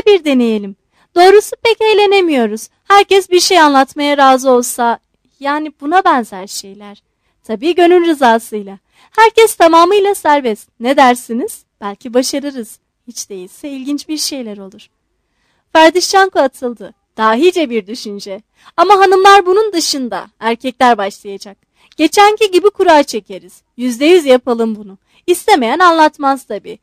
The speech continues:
Ama bunun içinde ancak çok ayıp bir şey olmalı. Hadi işaretlerinizi bana verin. Buraya, şapkanın içine.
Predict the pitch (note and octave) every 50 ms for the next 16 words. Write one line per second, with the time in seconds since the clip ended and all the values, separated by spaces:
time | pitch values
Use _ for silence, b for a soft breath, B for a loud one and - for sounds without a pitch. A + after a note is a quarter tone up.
0 | _ _ - B3 C4 C#4 C#4 A#3+ C#4 D4 E4 D#4+ D4 B3+ - - C4 A#3 A#3 A3
1 | - C#4 D4+ D4+ D#4 F4 F#4 - - E4 C#4+ - B3 A3+ A3+ - _ A3 A3 -
2 | - A#3 G#3+ G#3+ G#3+ G#3 G3+ G3 G3 G3 G3 G#3 _ _ _ b b b b b
3 | b G4 A4 - G4 F4 E4 - F#4 E4+ E4 E4+ - - E4 E4 E4 E4+ D#4+ F4+
4 | D4 D#4+ D#4 D4+ D#4 D#4 C#4+ A#3+ G3 G3+ G3+ - _ - C#4 D4+ G4 G#4 G4 E4+
5 | G#3 F3 - - - B3+ A#3+ A#3+ _ - C#4 C4+ C#4+ C4+ A#3 G#3+ - - - F#3+
6 | G3+